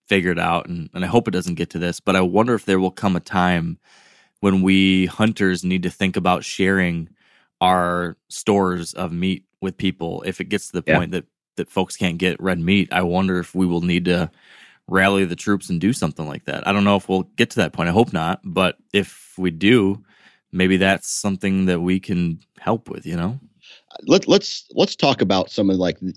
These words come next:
Speaker 2: the dark thoughts that are in your head at the moment, because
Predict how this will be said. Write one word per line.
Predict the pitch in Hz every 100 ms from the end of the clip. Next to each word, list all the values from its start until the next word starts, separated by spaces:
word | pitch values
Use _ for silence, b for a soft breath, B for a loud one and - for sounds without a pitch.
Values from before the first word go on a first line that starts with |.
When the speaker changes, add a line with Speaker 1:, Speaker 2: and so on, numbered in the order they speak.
| _ _
Speaker 2:
the | 80 85
dark | 85 95 92 -
thoughts | - 87 85 - - -
that | 90
are | 80
in | 80
your | 78 71
head | 78 69 67 - _ -
at |
the | -
moment, | 80 104 73 78
because | 87 113 98 85